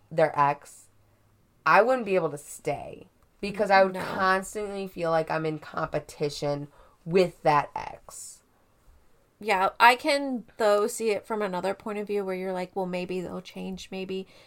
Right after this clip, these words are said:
Speaker 2: as it goes on, they'll get to know me and they'll love me more." But
Speaker 1: Yeah.
Speaker 2: things don't end up that
Speaker 1: Uh-huh.
Speaker 2: way. <laughs>
Speaker 1: Let's not go down that road
Speaker 2: <laughs>
Speaker 1: with you, ma'am. Carry on.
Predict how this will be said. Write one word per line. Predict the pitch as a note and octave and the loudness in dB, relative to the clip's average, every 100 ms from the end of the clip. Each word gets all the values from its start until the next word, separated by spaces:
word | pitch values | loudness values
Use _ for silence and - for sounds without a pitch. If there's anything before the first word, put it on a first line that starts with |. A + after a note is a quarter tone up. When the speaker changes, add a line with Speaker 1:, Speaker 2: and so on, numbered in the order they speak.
| _ | _
Speaker 2:
as | - G3+ | -2 -2
it | G3 - | -2 -4
goes | G3+ F#3 - | -4 -4 -6
on, | F#3 F#3+ F3 F3+ | -6 -6 -8 -6
they'll | G3 F3+ | -6 -6
get | F#3+ G3 | -6 -10
to | - | -10
know | F#3 F#3+ F#3+ | -8 -6 -6
me | F#3 | -6
and | E3 F3+ | -8 -8
they'll | F#3 | -6
love | F3 F3 - | -6 -8 -8
me | F#3+ | -12
more." | F#3 F#3+ F3 - G3 _ _ _ _ _ _ _ _ - _ _ _ _ - | -10 -8 -8 -10 -14 _ _ _ _ _ _ _ _ -20 _ _ _ _ -4
But | F#3 E3+ - - _ | 0 0 -2 -10 _
Speaker 1:
Yeah. | - A#3+ C4 B3+ A3+ F#3+ F3 D#3 | 0 8 12 12 12 12 12 10
Speaker 2:
things | D#3+ | 6
don't | G#3+ G3+ - | 2 2 0
end | G#3+ | 4
up | A3 F#3 B3+ | 8 8 8
that | A#3+ B3 | 8 8
Speaker 1:
Uh-huh. | B3+ C#4 D#4 - A#3 D#4 | 8 6 2 -4 -6 -2
Speaker 2:
way. | D4 - | -2 -2
<laughs> | A3+ | 4
Speaker 1:
Let's | A#3+ A#3 - | 6 6 4
not | A3+ A3 G3+ G3 G3 | -6 2 4 4 4
go | G3 | 2
down | F#3 E3+ E3 D#3 | 4 2 0 0
that | D#3 F3+ G#3 | 4 6 6
road | D3+ D3 A#2 C#4 D3+ - - - | 2 0 4 4 4 2 2 0
Speaker 2:
<laughs> | F3 | -2
Speaker 1:
with | F3+ F3+ - | 2 2 0
you, | E3 D#3 C#3+ | -4 -2 -2
ma'am. | C3+ C3 G2 G2+ C#3+ C#4+ - - - - - - - - - | 0 -4 -2 -4 -4 -6 -8 -16 -20 -20 -20 -20 -20 -20 -4
Carry | - D#4+ D4+ | 6 6 8
on. | C#4+ C#4 F#3 D3+ | 6 6 4 0